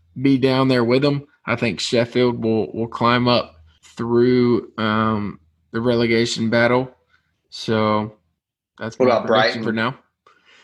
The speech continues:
Speaker 1: I
Speaker 2: think
Speaker 1: think
Speaker 2: Brighton will
Speaker 1: Bright-, I
Speaker 2: stay
Speaker 1: think
Speaker 2: up?
Speaker 1: Brighton will, I think they'll survive. I think they have enough to survive.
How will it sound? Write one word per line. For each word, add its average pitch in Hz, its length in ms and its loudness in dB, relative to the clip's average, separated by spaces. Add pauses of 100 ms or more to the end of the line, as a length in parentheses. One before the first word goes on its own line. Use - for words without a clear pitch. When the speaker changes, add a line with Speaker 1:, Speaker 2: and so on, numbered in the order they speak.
(180)
Speaker 1:
I - 100 0
Speaker 2:
think - 60 -2 (140)
Speaker 1:
think 98 80 2
Speaker 2:
Brighton - 20 0
will 147 240 2
Speaker 1:
Bright-, - 100 -18 (160)
I 160 60 2
Speaker 2:
stay - 80 4
Speaker 1:
think 123 140 4
Speaker 2:
up? 110 120 4
Speaker 1:
Brighton 139 260 2
will, 135 340 -4
I 151 120 0
think 226 300 -4
they'll 139 160 0
survive. 117 500 2
I 135 40 0
think 170 220 -2
they 139 80 -2
have 123 180 0
enough 110 220 -4
to 104 140 -6
survive. 95 520 -4